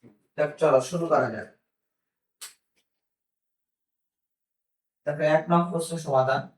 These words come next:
এক নং প্রশ্নে বলা আছে, এক by তিন is equal to খালি ঘর by ছয়। এটা বলা আছে যে তাহলে এই খালি ঘরের মান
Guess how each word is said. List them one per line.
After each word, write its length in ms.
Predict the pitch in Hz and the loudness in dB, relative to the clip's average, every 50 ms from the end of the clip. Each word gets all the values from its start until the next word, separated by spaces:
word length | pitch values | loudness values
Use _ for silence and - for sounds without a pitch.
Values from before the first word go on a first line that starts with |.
| _ _ _ _ _ _ _ _ _ _ _ _ _ _ - - - - _ _ _ _ _ _ _ _ _ _ _ _ _ _ _ _ _ _ _ _ _ _ _ _ _ _ _ _ _ _ _ _ _ _ _ _ _ _ _ _ _ _ _ _ _ _ _ _ - | _ _ _ _ _ _ _ _ _ _ _ _ _ _ -14 -14 -14 -14 _ _ _ _ _ _ _ _ _ _ _ _ _ _ _ _ _ _ _ _ _ _ _ _ _ _ _ _ _ _ _ _ _ _ _ _ _ _ _ _ _ _ _ _ _ _ _ _ 2
এক 140 | - 165 170 | 2 2 4
নং 120 | 185 202 196 196 | 4 2 0 2
প্রশ্নে 240 | 202 196 - 196 185 | 0 -2 0 2 6
বলা 200 | 185 185 180 180 | 8 10 10 10
আছে, 260 | 180 - - 170 160 - - - _ _ _ - | 8 6 4 2 2 0 0 -4 _ _ _ 0
এক 360 | 147 151 165 170 180 185 185 - - 165 | 4 8 10 10 10 8 8 4 0 4
by 220 | 165 160 156 151 151 151 151 - - - - | 4 4 4 4 0 -2 -6 -8 -18 -10 -2
তিন 320 | 180 175 175 170 170 175 196 190 - _ _ _ _ _ _ - | 2 4 6 6 6 4 0 -6 -12 _ _ _ _ _ _ -18
is 140 | 147 139 143 | -16 -12 -10
equal 360 | 147 143 143 - 147 143 135 131 | -10 -8 -2 0 0 2 0 0
to 200 | 131 139 139 151 170 - - - _ _ _ _ _ _ _ _ _ _ _ _ _ - - - - - - _ _ _ _ | -4 -8 -6 -4 -4 -4 -6 -10 _ _ _ _ _ _ _ _ _ _ _ _ _ -16 -16 -14 -14 -16 -18 _ _ _ _
খালি 360 | - 156 147 151 156 170 175 175 | -4 -2 -2 -2 0 0 -2 0
ঘর 260 | 156 156 147 143 - - - - - _ _ _ - | 2 2 4 4 4 2 0 -2 -12 _ _ _ -4
by 240 | 139 131 - 127 127 151 - - | -2 0 0 0 -2 -4 -6 -6
ছয়। 280 | 127 135 127 - 104 101 - 139 151 - - 185 - - | -6 -4 -4 -4 -4 -4 -6 -4 -4 -4 -4 -8 -12 -14
এটা 140 | - - 151 | -8 -6 -4
বলা 200 | 147 143 139 - | -2 -2 -2 -2
আছে 160 | - - - 127 127 | -2 -6 -10 -16 -18
যে 60 | - | -12
তাহলে 320 | - 135 127 127 139 147 | -10 -10 -10 -10 -10 -12
এই 80 | 151 - | -12 -10
খালি 240 | - 151 151 175 180 | -6 -6 -4 -2 0
ঘরের 260 | 175 170 165 170 160 | 0 2 2 0 0
মান 220 | 156 160 160 - | 4 4 4 4